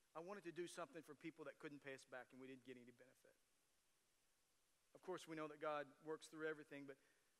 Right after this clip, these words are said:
here's what we found out. We found out first if the demographic that we were gonna help is, first of all, kids. Because, well, I've raised three of them, and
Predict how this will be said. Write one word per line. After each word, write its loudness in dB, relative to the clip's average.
here's 6
what 2
we -4
found 2
out. 0
We -4
found 0
out 0
first 0
if -6
the -6
demographic 4
that -2
we 0
were 0
gonna -2
help 2
is, -8
first 0
of 0
all, 2
kids. 2
Because, 2
well, 4
I've 6
raised 0
three 4
of 4
them, -4
and -4